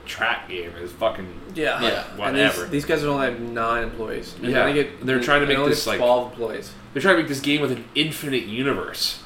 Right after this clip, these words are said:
Speaker 2: Yeah.
Speaker 3: Yeah.
Speaker 1: Like, think
Speaker 3: One
Speaker 1: about that
Speaker 3: that,
Speaker 1: for a
Speaker 3: like,
Speaker 1: second.
Speaker 3: is constantly building itself.
Speaker 1: Yeah.
Speaker 3: And, like,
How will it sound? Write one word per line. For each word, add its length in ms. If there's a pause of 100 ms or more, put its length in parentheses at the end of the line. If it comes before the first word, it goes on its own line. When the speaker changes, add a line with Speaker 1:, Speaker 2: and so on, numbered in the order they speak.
(220)
Speaker 2:
Yeah. 220
Speaker 3:
Yeah. 240
Speaker 1:
Like, 240
think 220
Speaker 3:
One 140
Speaker 1:
about 100
that 60
Speaker 3:
that, 60
Speaker 1:
for 40
a 40
Speaker 3:
like, 100
Speaker 1:
second. 120
Speaker 3:
is 100
constantly 680
building 400
itself. 480
Speaker 1:
Yeah. 300 (500)
Speaker 3:
And, 160
like, 320